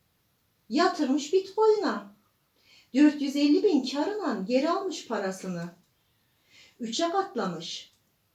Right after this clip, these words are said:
Şimdi ev alacakmış Hacı Bektaş'te. Ha, emmoğlu mu? Yok, o kazanamamış.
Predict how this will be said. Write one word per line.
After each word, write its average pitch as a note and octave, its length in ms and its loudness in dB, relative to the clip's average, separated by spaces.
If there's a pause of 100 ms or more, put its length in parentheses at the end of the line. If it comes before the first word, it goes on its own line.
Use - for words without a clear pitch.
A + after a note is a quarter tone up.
(640)
Şimdi G#4 320 0
ev C4 280 6
alacakmış E4 720 0
Hacı G#3 220 -6
Bektaş'te. F#3 800 -8 (840)
Ha, A#3 560 -2 (460)
emmoğlu F#4 540 2
mu? G3 200 0 (760)
Yok, E4+ 440 4 (320)
o A#3 120 -4
kazanamamış. D4 1120 2